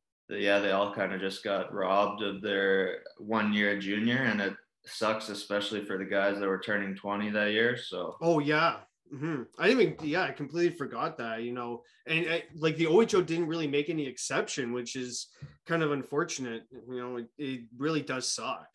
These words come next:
Speaker 1: Yeah, it's su-, super tough. I mean, it just was, it wasn't a good year for really anybody in the hockey world, but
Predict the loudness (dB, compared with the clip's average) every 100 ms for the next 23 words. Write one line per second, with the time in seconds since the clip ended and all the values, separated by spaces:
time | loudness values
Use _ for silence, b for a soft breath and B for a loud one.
0 | _ _ _ _ _ _ 2 4 6 4
1 | 0 -2 -2 -2 -8 -12 -14 _ _ _
2 | -6 -2 -2 -2 -2 2 4 2 0 2
3 | 2 2 -2 0 0 -2 -4 -6 -10 _
4 | _ _ _ _ _ _ _ _ _ _
5 | _ _ -2 0 2 0 2 2 2 2
6 | 2 2 4 2 2 2 0 2 4 4
7 | 0 -4 0 0 0 0 0 0 0 0
8 | -2 -2 -4 -4 -6 -6 -2 0 -2 -4
9 | 0 0 -2